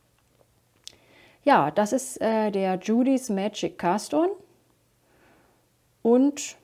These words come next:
ich finde das ganz gut und ich will das jetzt für die Mamelucker mal ausprobieren. Mal schauen, wie das wird. So sieht mein Anfang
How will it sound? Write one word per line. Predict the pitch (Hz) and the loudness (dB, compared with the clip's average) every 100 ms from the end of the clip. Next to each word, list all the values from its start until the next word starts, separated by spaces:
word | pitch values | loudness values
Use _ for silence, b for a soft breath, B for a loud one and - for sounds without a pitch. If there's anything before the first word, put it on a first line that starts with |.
| _ _ - | _ _ -20
ich | - | -8
finde | - 240 247 | -2 0 -2
das | - | -4
ganz | 214 214 | -6 -4
gut | 247 277 | -2 0
und | 262 | 0
ich | 240 | 0
will | 226 | -2
das | 220 | -2
jetzt | 220 220 | -4 -6
für | 220 | -6
die | 208 | -4
Mamelucker | 175 190 208 202 196 | -2 -2 -2 -4 -4
mal | 180 | -4
ausprobieren. | - 160 - 156 151 - 160 - _ _ _ - | -6 -10 -12 -12 -10 -10 -12 -20 _ _ _ -10
Mal | 185 | -10
schauen, | - 175 165 | -6 -6 -6
wie | |
das | 160 160 - | -8 -12 -14
wird. | - - _ _ _ _ _ _ _ _ _ _ _ _ _ _ _ _ _ _ _ _ _ _ _ _ _ _ _ _ _ _ _ _ _ 202 | -16 -18 _ _ _ _ _ _ _ _ _ _ _ _ _ _ _ _ _ _ _ _ _ _ _ _ _ _ _ _ _ _ _ _ _ -14
So | 185 220 277 | -6 -4 -4
sieht | 277 247 240 | -4 -10 -8
mein | 214 208 202 196 | -8 -6 -6 -8
Anfang | 175 214 - 254 269 | -8 -8 -6 -8 -8